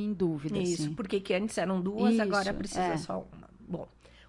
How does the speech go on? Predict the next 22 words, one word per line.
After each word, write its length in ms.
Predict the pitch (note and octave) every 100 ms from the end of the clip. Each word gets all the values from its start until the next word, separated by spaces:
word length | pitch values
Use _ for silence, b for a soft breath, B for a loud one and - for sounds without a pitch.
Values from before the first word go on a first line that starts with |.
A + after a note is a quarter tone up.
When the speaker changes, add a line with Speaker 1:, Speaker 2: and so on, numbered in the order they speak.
| b
Speaker 2:
o 100 | G#3
que 180 | -
que 140 | G#3+ A3+
aconteceu? 760 | A3 A3 A3+ G#3+ G#3+ - F3
Foram 320 | D#3 - A3 B3+
realizados 680 | B3+ A3 A3 G3 F#3 F#3+
estudos 480 | F#3+ F#3+ - F3 F#3
em 80 | G3
vários 340 | F#3+ E3+ F3+
países 760 | - F3+ E3 D3 D#3 F3+ A#3+ - b b b b -
e 140 | G3+
visto 600 | F#3+ G3 F#3+ F#3+ - A3 -
que 280 | - D#3+ A2 - - b b b
quando 260 | - A3+ A#3
eu 80 |
vacino, 760 | A#3 A#3 A3 - F3+ F3+ D3+ B2 -
dou 460 | - F3 F#3+ G3 G3+ -
com 180 | G#3 G3+
duas 360 | G3 G#3 A3
doses, 680 | F#3+ F#3+ G3+ A3 B3 C#4+ -
ela 320 | - G#3+ G3+ G#3
tem 340 | - G3 E3+